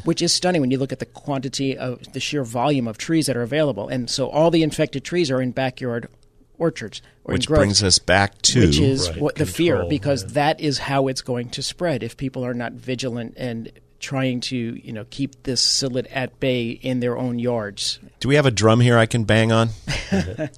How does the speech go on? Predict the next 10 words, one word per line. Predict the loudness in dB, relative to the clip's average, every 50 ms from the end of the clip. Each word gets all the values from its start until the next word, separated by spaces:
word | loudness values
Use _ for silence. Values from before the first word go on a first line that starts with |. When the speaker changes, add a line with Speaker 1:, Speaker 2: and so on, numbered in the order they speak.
| _ -6 -2
Speaker 2:
'Cause | 0 0 2
we | 2 2
need | 4 4 2 2 2
to | 0 0
bang | 4 4 4 6 6 6 6 6
the | 4 4
drum | 6 6 6 8 8 6 6 4 2 0 -2 -2
for | -2 -4 -2
backyard | 2 4 4 4 4 4 2 2 2 0 0
growers | 2 4 4 6 6 4 4 2 2 2 2 0 0